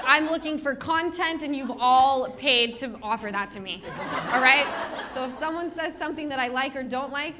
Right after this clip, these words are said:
like, just engage. Just engage, all right? Okay, I have a question for you.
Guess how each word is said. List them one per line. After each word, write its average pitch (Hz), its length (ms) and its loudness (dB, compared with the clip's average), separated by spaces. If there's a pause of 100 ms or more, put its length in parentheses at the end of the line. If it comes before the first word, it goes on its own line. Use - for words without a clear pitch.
like, 240 200 -6
just 277 280 -8
engage. 220 680 -10 (320)
Just 294 180 -8
engage, 226 600 -6 (400)
all 240 100 -2
right? 262 240 4 (560)
Okay, 262 220 4
I 233 80 8
have 254 180 6
a 285 60 2
question 247 340 0
for 185 120 -6
you. 143 140 -8